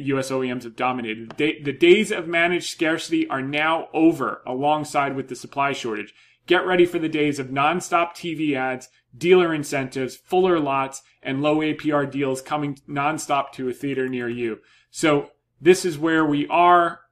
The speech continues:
This is where we're going in global light vehicle production. And, you know, the estimates are that we get there by twenty twenty-four. That might be optimistic, but even twenty twenty-five.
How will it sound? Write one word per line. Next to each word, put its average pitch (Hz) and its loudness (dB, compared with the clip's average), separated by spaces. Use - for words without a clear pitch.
This 160 0
is 135 -4
where 147 0
we're 135 -2
going 151 0
in 131 -8
global 139 0
light 139 -4
vehicle 135 -4
production. 165 -2
And, 135 -2
you 147 -4
know, 135 -2
the 135 -2
estimates 151 -4
are 143 -4
that 139 -2
we 135 -6
get 139 -4
there 139 -2
by 127 0
twenty 143 -6
twenty-four. 165 -2
That 139 -6
might 151 -2
be 143 -4
optimistic, 143 -8
but 143 -6
even 143 -4
twenty 143 -6
twenty-five. 143 -2